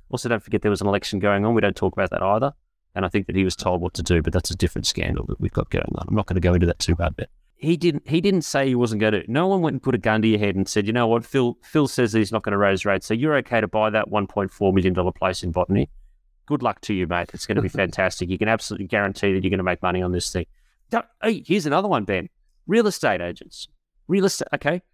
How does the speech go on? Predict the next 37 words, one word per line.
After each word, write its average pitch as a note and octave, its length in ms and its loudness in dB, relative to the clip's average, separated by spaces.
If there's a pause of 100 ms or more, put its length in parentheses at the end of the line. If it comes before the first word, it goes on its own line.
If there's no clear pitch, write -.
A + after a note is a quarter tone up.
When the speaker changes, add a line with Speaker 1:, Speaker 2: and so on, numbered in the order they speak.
(280)
Speaker 1:
I, G3+ 300 0 (200)
<laughs> - 800 -10
whilst A2 200 0
we're F#2+ 100 2
here, C3+ 140 2 (500)
<laughs> - 520 -14
I'm B2 80 0 (100)
gonna B2 240 2
say A2+ 180 0
something A#2+ 300 -2
crazy. A#2 340 2
I'm G#2+ 60 4
gonna A#2 140 2
get A#2 120 0
myself A#2 300 -2
sued. D#3 280 2 (220)
The, D3+ 240 0 (140)
uh, D3+ 160 2 (520)
what D3 180 0
we've D3+ 180 2
got A2 320 2 (520)
is, A#2 320 0 (100)
you D#3 100 0
know, F3 100 2
I've D#3 80 0
gotta C3 180 2
do A#2 140 4
fifty, B2+ 400 2
sixty A2+ 420 0
hours G2+ 240 4
of, F2+ 300 -6
of F#2 240 2 (160)
continuing A2 500 2
personal G#2 400 -2
development, F2+ 480 -2 (240)
professional A2 440 -2
development F2+ 500 -2